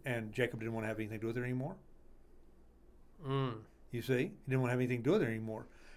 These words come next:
Speaker 1: and she blames it on Rachel 'cause Rachel's beautiful and she's not. Rachel don't have any children, and, you know, she's had four children, and, and, uh, and she's not, you know, <coughs> I mean, having children takes a toll on you anyway.
Speaker 2: Right.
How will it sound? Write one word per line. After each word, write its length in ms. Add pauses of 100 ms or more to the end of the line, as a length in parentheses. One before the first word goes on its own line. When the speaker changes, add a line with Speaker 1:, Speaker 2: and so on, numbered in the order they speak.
Speaker 1:
and 120
she 160
blames 320
it 60
on 140
Rachel 480
'cause 140
Rachel's 320
beautiful 340
and 100
she's 240
not. 340 (360)
Rachel 240
don't 80
have 80
any 100
children, 380
and, 80
you 80
know, 100
she's 220
had 240
four 160
children, 420 (580)
and, 300
and, 220
uh, 80 (320)
and 200
she's 300
not, 320 (400)
you 80
know, 160
<coughs> 480
I 80
mean, 320 (200)
having 320
children 440
takes 240
a 60
toll 280
on 140
you 100
anyway. 360 (260)
Speaker 2:
Right. 320